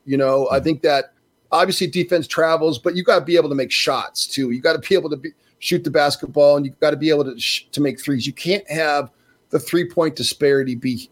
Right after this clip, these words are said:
Speaker 1: be super huge, which is something that Minnesota's had in years past, um, going into the playoffs when they've made the playoffs. So, yeah, no, I, I'm with you, man. Like, defense travels. Like, this team is built to win. This is why I say,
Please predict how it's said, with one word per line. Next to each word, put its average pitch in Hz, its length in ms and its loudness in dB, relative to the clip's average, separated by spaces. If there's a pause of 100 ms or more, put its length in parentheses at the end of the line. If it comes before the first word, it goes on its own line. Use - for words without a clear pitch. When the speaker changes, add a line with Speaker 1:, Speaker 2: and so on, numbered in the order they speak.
Speaker 1:
be 135 140 -2
super 143 360 -4
huge, 131 380 0
which 127 160 -8
is 117 100 -2
something 139 280 -2
that 135 120 0
Minnesota's 131 460 -2
had 131 240 -2
in 117 100 -2
years 120 220 -2
past, 117 480 -6 (480)
um, 120 340 -4 (140)
going 135 240 2
into 131 160 -2
the 120 80 -4
playoffs 127 400 -2
when 123 80 0
they've 120 160 0
made 127 220 0
the - 20 -20
playoffs. 101 400 -4
So, 120 380 0 (480)
yeah, 175 220 4
no, 196 120 6
I, 202 220 4 (160)
I'm 220 220 4
with 208 220 6
you, 196 80 0
man. 160 220 2
Like, 165 220 0
defense 220 360 2
travels. 160 560 0
Like, 143 200 0
this 196 160 0
team 240 280 2
is 175 140 0
built 180 440 0
to 165 100 -6
win. 165 240 0
This 147 160 -2
is 180 80 -4
why 180 180 2
I 160 80 2
say, 160 480 2